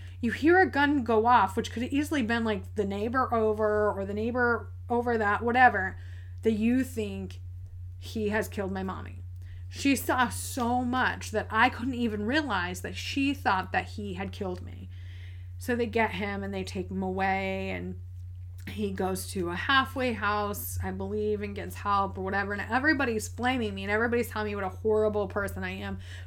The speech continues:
for leaving him in his time of need, 'cause he is an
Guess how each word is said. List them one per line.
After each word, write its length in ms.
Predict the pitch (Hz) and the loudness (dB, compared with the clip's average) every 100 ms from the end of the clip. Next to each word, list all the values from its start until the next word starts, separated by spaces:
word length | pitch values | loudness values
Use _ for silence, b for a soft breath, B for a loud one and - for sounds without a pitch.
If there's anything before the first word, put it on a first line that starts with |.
| - | -2
for 400 | 247 220 208 196 B | 2 4 2 0 B
leaving 440 | 220 226 254 254 233 | 2 4 6 4 0
him 260 | 185 214 | -2 -2
in 60 | 208 | -2
his 140 | 190 | -4
time 400 | - - 202 196 | -8 -4 -4 -2
of 140 | 185 208 | -4 -6
need, 380 | 196 196 190 | -6 -4 -6
'cause 180 | - - | -8 -6
he 140 | 254 254 | -2 -2
is 100 | 196 | -2
an 140 | 190 | -8